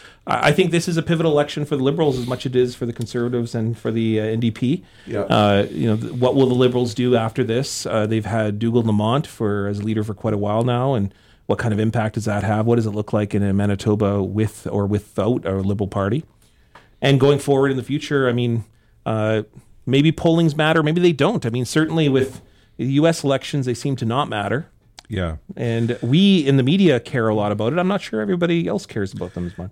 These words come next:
Speaker 2: Uh, yeah, I mean, like, to tell you the truth, polls are still relatively accurate, way more than they're inaccurate. And, and I think in those instances where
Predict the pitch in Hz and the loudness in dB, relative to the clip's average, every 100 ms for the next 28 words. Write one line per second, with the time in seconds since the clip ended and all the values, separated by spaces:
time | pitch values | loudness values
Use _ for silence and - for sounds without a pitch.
0 | - 175 190 185 165 175 160 139 156 156 | -6 -2 0 -2 -2 2 4 6 4 2
1 | 156 151 139 151 135 147 - 170 120 120 | 0 -2 -2 0 0 0 2 2 2 -2
2 | 117 110 - - - 139 120 113 - 110 | -4 -6 -12 -20 -4 -2 -2 -4 -6 -6
3 | 92 90 - _ _ - - - 107 104 | -6 -8 -18 _ _ -20 -20 -14 -8 -6
4 | 104 98 107 98 95 92 110 104 98 98 | -4 -4 -6 -4 -4 -4 -4 -6 -4 -4
5 | 95 95 95 92 87 90 95 90 82 - | -2 -4 -4 -6 -6 -6 -6 -6 -8 -10
6 | 87 - - - 90 92 87 - 92 87 | -12 -12 -14 -14 -10 -10 -10 -10 -8 -8
7 | 90 92 101 95 95 92 110 95 104 - | -8 -10 -10 -6 -6 -6 -6 -8 -10 -10
8 | 92 92 95 90 87 | -10 -6 -4 -2 -4